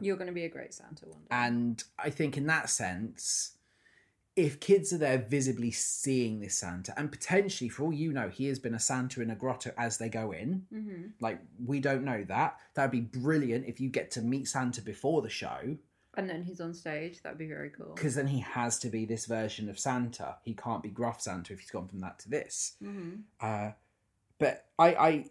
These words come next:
Speaker 2: like how he does tell Buddy his origin. Buddy thinks he's like Annie.
Speaker 1: Oh my God, yeah, that was a great reference.
Speaker 2: Oh, yeah.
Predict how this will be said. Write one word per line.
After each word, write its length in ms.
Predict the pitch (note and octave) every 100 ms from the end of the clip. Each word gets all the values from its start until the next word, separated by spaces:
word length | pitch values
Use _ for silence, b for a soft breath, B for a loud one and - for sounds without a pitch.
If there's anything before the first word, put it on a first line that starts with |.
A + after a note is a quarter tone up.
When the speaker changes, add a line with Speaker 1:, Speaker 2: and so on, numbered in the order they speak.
| _
Speaker 2:
like 320 | D#3+ E3 F3 F3
how 180 | E3+
he 140 | D3+ C3+
does 320 | C3+ C3+ C3+
tell 340 | - - C#3
Buddy 280 | D#3 B2+ A2+
his 180 | G#2+ G#2+
origin. 680 | G#2 G2+ G2 G2+ G#2+ C3 C3 _ _ _ _
Buddy 300 | - C3+ C3+
thinks 300 | C3+ B2 A#2+
he's 180 | B2+ B2+
like 200 | D3 E3
Annie. 420 | E3 F3 G2 G2 - _ _ _ _ _ _ _ _ _
Speaker 1:
Oh 160 | C#4 G3+
my 140 | G3
God, 420 | F#3+ F#3+ F#3 F#3 -
yeah, 300 | G#3+ G3 F#3+
that 180 | G3+
was 140 | G3+ A3+
a 40 |
great 600 | A3 - G#3 G#3 F#3+ F#3
reference. 540 | F3+ F3+ F3+ F#3+ F3 -
Speaker 2:
Oh, 80 | C#3
yeah. 260 | C3+ A2+